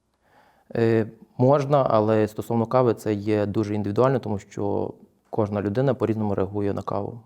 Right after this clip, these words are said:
В одного проблеми з травленням після кави, там може бути підвищене серцебиття. Точно знаю, що кава, е, дуже, кофеїн дуже довго розкладається організмом, і через десять-дванадцять годин приблизно п'ятдесят відсотків кофеїну ще знаходиться в вашому організмі,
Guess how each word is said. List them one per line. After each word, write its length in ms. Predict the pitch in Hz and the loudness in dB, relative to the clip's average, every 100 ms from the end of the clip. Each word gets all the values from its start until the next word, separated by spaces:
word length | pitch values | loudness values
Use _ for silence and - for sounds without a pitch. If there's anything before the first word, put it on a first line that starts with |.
| _ | _
В 100 | - | -6
одного 760 | 104 107 110 101 101 98 101 101 - | -4 -2 -2 -2 -4 -6 -6 -8 -8
проблеми 440 | - 104 98 101 | -8 -4 -4 -4
з 120 | 101 | -10
травленням 400 | - 131 135 131 | -2 0 0 -4
після 200 | 120 - | -8 -8
кави, 380 | 107 110 110 104 | -6 -2 -2 -2
там 160 | 95 98 | -6 -6
може 220 | 101 101 | -8 -6
бути 180 | 104 - | -8 -8
підвищене 380 | 101 104 - 98 | -8 -6 -4 -6
серцебиття. 760 | 98 - 113 107 - 135 143 - - - - - - _ _ _ _ | -6 -8 -4 -4 0 2 0 -4 -20 -20 -20 -20 -20 _ _ _ _
Точно 300 | - 147 147 | -2 0 0
знаю, 280 | 120 131 123 | 0 2 2
що 480 | 117 - 110 107 104 - | 0 0 2 4 4 2
кава, 400 | 113 113 131 156 - _ - | 2 4 2 -2 -4 _ -12
е, 200 | 113 107 | -4 -2
дуже, 520 | 107 104 117 120 120 113 | -2 -2 -2 0 0 -2
кофеїн 440 | - 120 117 160 - - | 0 2 2 0 -8 -14
дуже 340 | 113 107 117 113 | -6 -2 0 2
довго 600 | 135 110 107 107 104 101 | 2 2 4 4 4 0
розкладається 520 | 120 110 117 117 127 | -6 -2 2 2 2
організмом, 480 | 151 135 147 147 139 113 | 0 0 -2 -4 -6 -2
і 160 | 107 | -2
через 280 | 98 107 101 | -2 -2 0
десять-дванадцять 640 | 110 104 101 104 113 110 101 | 0 0 0 2 2 -2 -4
годин 240 | 107 147 | -2 -2
приблизно 340 | - 104 107 | -2 -4 -4
п'ятдесят 300 | 101 101 107 | -4 -6 -4
відсотків 380 | 101 - 104 107 | -4 -2 -4 -4
кофеїну 380 | - - 120 131 | -10 -2 -2 -2
ще 160 | - 104 | -4 -8
знаходиться 420 | 101 127 117 110 | -2 0 0 0
в 40 | |
вашому 280 | 107 101 107 | 0 0 -2
організмі, 420 | 101 113 170 185 | 0 0 0 -4